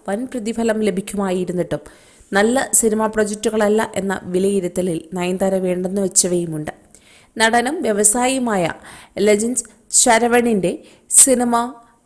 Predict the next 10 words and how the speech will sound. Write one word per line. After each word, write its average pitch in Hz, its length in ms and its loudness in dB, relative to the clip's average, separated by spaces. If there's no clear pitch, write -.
നയൻതാര 226 480 2
അത്തരത്തിൽ 214 380 0
വേണ്ടെന്ന് 196 420 0
വെച്ചതാണ്. 160 480 -4
അരുൾ 247 300 2
ശരവണൻ 233 420 2
നായകനായി 220 500 2
എത്തിയ 202 180 0
ദ 196 80 6
ലെജൻഡ് 214 440 4